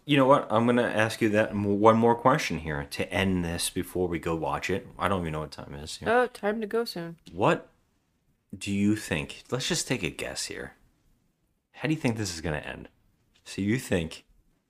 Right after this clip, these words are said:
Speaker 1: they're gonna die together?
Speaker 2: Well, that seems to be what the, um, majority says, you know, out there, that they're saying that they're probably gonna go down together.
Speaker 1: Oh,
Speaker 2: Um,
Speaker 1: I, I don't read any of this stuff,
Speaker 2: but,
Speaker 1: so I don't,
Speaker 2: um,
Speaker 1: I try to make my own guesses.
Speaker 2: No, no, I mean,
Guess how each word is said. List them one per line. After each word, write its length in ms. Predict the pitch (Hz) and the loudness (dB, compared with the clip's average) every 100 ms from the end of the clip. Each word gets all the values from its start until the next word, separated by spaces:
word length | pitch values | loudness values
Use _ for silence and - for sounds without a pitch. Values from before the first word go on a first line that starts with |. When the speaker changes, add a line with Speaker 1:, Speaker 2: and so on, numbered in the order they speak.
| _ | _
Speaker 1:
they're 120 | - 78 | -4 -4
gonna 160 | 69 | -4
die 260 | 64 62 64 | -6 -6 -6
together? 360 | 64 53 - - _ _ _ _ _ _ _ _ - | -10 -14 -16 -20 _ _ _ _ _ _ _ _ 2
Speaker 2:
Well, 360 | 202 196 190 | 6 6 4
that 220 | - 214 247 | 0 0 2
seems 300 | 330 294 - | 2 2 0
to 80 | |
be 260 | 185 196 196 | -6 -4 -2
what 380 | 196 175 151 - | 2 2 0 -2
the, 460 | 185 170 160 151 - | 0 0 -2 -6 -6
um, 460 | 175 165 156 160 - _ _ | -2 -2 -4 -8 -18 _ _
majority 800 | - 175 180 165 165 160 165 165 | -10 -4 -4 0 4 4 4 0
says, 720 | 160 - - 160 190 247 - - _ - | -4 -4 -2 2 2 0 -10 -12 _ -10
you 260 | 202 220 | -4 -2
know, 280 | 226 233 240 - | 0 -2 -4 -2
out 200 | 226 233 | -2 0
there, 320 | 240 247 254 | 2 2 2
that 160 | 202 | -2
they're 140 | 185 180 | -2 -4
saying 240 | 180 175 | -4 -8
that 120 | 165 | -8
they're 120 | 170 170 | -8 -8
probably 240 | 170 160 | -6 -6
gonna 240 | 156 156 | -6 -10
go 120 | 156 160 | -8 -8
down 220 | 165 170 | -8 -10
together. 480 | 175 185 196 208 208 - | -6 -4 -4 -4 -8 0
Speaker 1:
Oh, 80 | 104 | 4
Speaker 2:
Um, 80 | 90 | 4
Speaker 1:
I, 200 | 78 80 | 0 0
I 20 | |
don't 240 | 90 117 101 | 2 2 2
read 180 | 104 | 0
any 240 | 92 90 85 | 0 -2 -2
of 80 | 78 | -4
this 140 | 76 | -8
stuff, 240 | - 69 - | -8 -4 2
Speaker 2:
but, 160 | 190 | 4
Speaker 1:
so 40 | 185 | 6
I 40 | 175 | 4
don't, 100 | 165 | 2
Speaker 2:
um, 60 | 170 | 0
Speaker 1:
I 60 | |
try 180 | 175 175 | -2 -2
to 40 | 175 | -2
make 180 | 160 | -6
my 100 | 151 | -8
own 160 | 139 143 | -10 -10
guesses. 180 | - - | -12 0
Speaker 2:
No, 160 | 277 370 | 6 6
no, 300 | 381 359 311 | 6 6 4
I 140 | - 277 | 2 -2
mean, 280 | 277 262 | -4 -6